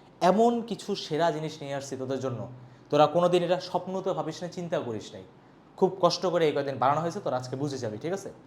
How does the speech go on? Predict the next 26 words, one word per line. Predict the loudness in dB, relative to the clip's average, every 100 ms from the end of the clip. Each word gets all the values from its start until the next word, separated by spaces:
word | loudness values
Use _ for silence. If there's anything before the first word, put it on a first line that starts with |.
| -20 -20 2
Just | 6 6 4
আমার | 2 0
উপর | 0 -2
ভরসা | 0 -2 0
রাখ, | -2 -2 -12 -8 0
আমি | 2 4
যা | 4
বলবো | 4 2 2
তা | 2
করে | 0 -4
যা, | -2
তোর | -4 -4
চান্স | -4 -6
হয়ে | -8
যাবে। | -12 -14 -8 2
just | 6 6 4 2 2
আমি | 4
যা | 2 2
বলবো | 2 0
তা | -2
করে | -2 -4
যা, | -4
হয়ে | -4
যাবে, | -6 -10
ঠিক | -10
আছে? | -10